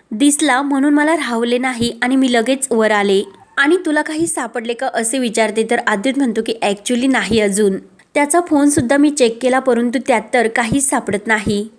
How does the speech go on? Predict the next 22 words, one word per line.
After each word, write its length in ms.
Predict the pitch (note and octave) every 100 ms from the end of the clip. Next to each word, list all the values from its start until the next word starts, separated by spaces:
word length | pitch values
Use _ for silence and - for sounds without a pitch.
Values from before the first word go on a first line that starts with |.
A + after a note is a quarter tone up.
| _ -
तेव्हा 220 | D4+ D#4
कला 280 | E4 C#4 C#4+
म्हणते 240 | D4+ A#3
की 140 | A#3 B3+
"चल, 300 | - A#3 A3
आपण 300 | - A3+ B3+
आता 180 | B3 C4
दोघे 340 | A#3 A3+ G3+
मिळून 240 | B3+ C4 C#4
शोधूयात, 560 | C#4 A#3+ G#3+ A#3 G#3 G3 -
नक्की 360 | A#3+ A#3 A#3 D4+
काहीतरी 460 | C#4+ A3+ A3+ A3
सापडेल." 720 | A3+ A3+ A3 G3 F#3 F#3 - - -
तेव्हा 240 | E4 E4
कला 280 | F#4 E4 C#4+
ही 240 | D4+ E4+ C#4
बेडवर 500 | A3+ C4 C4 C4+ C#4+
शोधत 360 | D#4 A3+ G3+
असते 420 | A#3 A#3 A#3 G#3 -
आणि 300 | A3+ A#3 A#3+
बेडच्या 400 | A3+ A#3+ A3 C4 A#3+
गादीखाली 520 | G#3 A3 A3+ A3+